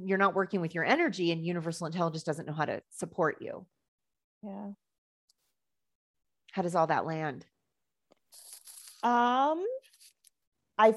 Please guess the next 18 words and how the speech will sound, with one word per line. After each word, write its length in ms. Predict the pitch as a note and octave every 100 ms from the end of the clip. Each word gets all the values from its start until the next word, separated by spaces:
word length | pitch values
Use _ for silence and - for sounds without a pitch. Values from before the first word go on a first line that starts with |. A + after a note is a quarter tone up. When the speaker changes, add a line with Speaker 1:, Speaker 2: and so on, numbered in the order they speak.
| -
Speaker 2:
feel 220 | C4 C#4
like 240 | C#4+ C4 C4
most 320 | A3 G#3+ -
everything 500 | F#3+ F3+ F#3 F#3+ F3
is 160 | D#3+ D#3+
in 60 |
alignment. 520 | E3 D#3 C#3+ D3+ D3+ -
And 160 | F#3+
really, 300 | F#3 G3+ G3
when 220 | F3 F3+ F3+
I'm 160 | F3
looking 340 | E3 D#3+ E3+ D#3
and 240 | D#3 D3 -
digging 380 | - D#3+ D#3 D3+
deep, 300 | D3+ D3+ G3 -
it 220 | F3+ -
is 460 | D3 C#3+ C#3+ - - _
probably 840 | - - D#3 D3+ D#3 D3 C3+ C#3